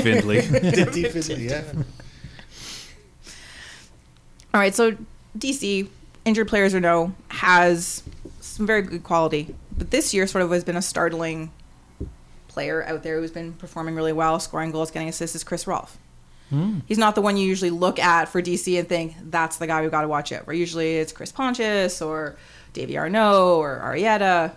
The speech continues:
Speaker 3: all those guys. No, this year, Chris Rolfe shedding his Muppet status, and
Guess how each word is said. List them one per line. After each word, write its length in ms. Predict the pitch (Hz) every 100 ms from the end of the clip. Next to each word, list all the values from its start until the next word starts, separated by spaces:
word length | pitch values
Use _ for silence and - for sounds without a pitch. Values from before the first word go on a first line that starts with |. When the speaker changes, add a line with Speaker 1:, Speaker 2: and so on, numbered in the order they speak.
| -
Speaker 3:
all 120 | 175 170
those 180 | 240
guys. 440 | 226 170 170 170 - - - - - - - 571
No, 100 | -
this 220 | 165 -
year, 340 | 226 220 214 214 - - - - - - - - -
Chris 240 | - 220 -
Rolfe 400 | 403 156 - -
shedding 340 | - 190 196
his 120 | 196
Muppet 340 | 202 202 214 214
status, 640 | - 214 214 302 - -
and 280 | 180 170